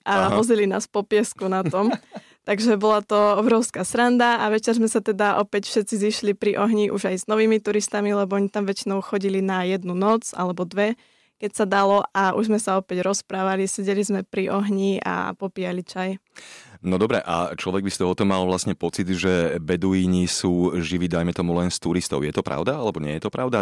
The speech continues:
Speaker 2: Č-, z čoho sú vlastne živí?
Speaker 1: No, títo áno, teda väčšina tých kempov, čo sa nachádza v púšti, ich živí práve ten turizmus.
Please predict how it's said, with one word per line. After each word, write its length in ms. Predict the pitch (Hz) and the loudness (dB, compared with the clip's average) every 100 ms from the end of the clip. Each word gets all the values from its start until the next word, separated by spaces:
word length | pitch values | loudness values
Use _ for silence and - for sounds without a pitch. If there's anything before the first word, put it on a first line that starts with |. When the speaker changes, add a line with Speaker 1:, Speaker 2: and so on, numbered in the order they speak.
| 80 | -4
Speaker 2:
Č-, 320 | 92 - 110 95 | -8 -6 -4 -4
z 100 | - | -4
čoho 200 | 160 208 | -2 -2
sú 100 | - | -2
vlastne 280 | 78 73 78 | -4 -4 -6
živí? 360 | 78 71 67 76 - | -4 -4 -4 -6 -4
Speaker 1:
No, 460 | 247 240 240 240 240 240 240 240 226 | 0 2 4 4 4 4 4 2 0
títo 400 | 254 269 311 302 | -4 -2 0 0
áno, 440 | - 226 214 202 | 2 2 2 0
teda 260 | 202 226 226 | 0 2 2
väčšina 460 | 214 240 262 233 220 | 2 0 2 2 2
tých 220 | 226 226 | -2 -2
kempov, 420 | - 214 214 208 | -2 -2 0 -2
čo 80 | 214 | -2
sa 140 | 208 | -4
nachádza 400 | 202 208 214 208 | -4 -2 -2 -2
v 80 | 208 | -4
púšti, 540 | - 214 208 - 220 208 202 202 - _ _ | -4 -4 -4 -4 -2 0 2 0 -2 _ _
ich 180 | - 233 | -4 -2
živí 300 | 214 226 208 | 2 2 2
práve 320 | 202 208 202 | 0 -2 -2
ten 180 | 208 208 | 0 -2
turizmus. 680 | 202 214 208 214 240 320 - | 2 2 4 4 2 0 -8